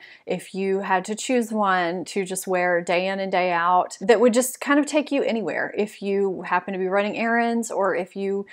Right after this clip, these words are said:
were going, you know, somewhere kind of important and just wanted a daily wear foundation. And again, I have to go <laughs> with the Dior Backstage Face and Body. I already talked about it in the other category. This is the only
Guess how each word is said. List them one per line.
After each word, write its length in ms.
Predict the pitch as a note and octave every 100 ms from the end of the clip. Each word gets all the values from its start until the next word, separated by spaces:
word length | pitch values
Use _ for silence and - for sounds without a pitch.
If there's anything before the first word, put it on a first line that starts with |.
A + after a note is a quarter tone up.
| - _ -
were 100 | A3+
going, 580 | G#3+ G#3+ G#3+ G#3 G#3 G3+
you 80 | G3
know, 120 | F#3
somewhere 560 | - A3+ G#3+ G#3 G3+ -
kind 160 | G#3
of 60 | F#3
important 760 | F3+ E3 F#3 F3+ A3 A#3+ - -
and 140 | A3+
just 200 | A#3+ A#3+
wanted 240 | A#3 G#3+ G#3
a 160 | F3+ F#3+
daily 420 | G3 F3 F#3 G3
wear 220 | F3+ F3
foundation. 880 | F3 F3 E3+ E3+ F3+ - F#3+ F#3+ F#3+ - - _ -
And 280 | G#3 G#3
again, 480 | - G3+ G#3 G#3+ G#3+
I 80 | G3+
have 260 | - G#3 -
to 100 | G#3+
go 140 | A3+
<laughs> 60 | A3+
with 140 | -
the 100 | -
Dior 440 | - - D4+ D4+ C#4+
Backstage 800 | C#4 D4 - - A#3 A#3 A3+ -
Face 260 | A3+ A3+
and 100 | A3+
Body. 460 | G3 F3+ F#3+ F#3+ G3 -
I 60 |
already 240 | G#3 A3+ A#3+
talked 220 | A#3+ A3+
about 200 | G#3 G#3
it 40 |
in 40 | G3
the 100 | G3
other 160 | G3
category. 560 | F#3+ G3 F#3 F#3+ F#3 F3+
This 160 | F3+
is 120 | F#3+ G#3+
the 180 | - -
only 760 | G#3 G#3 G#3+ A3 A#3+ B3+ B3+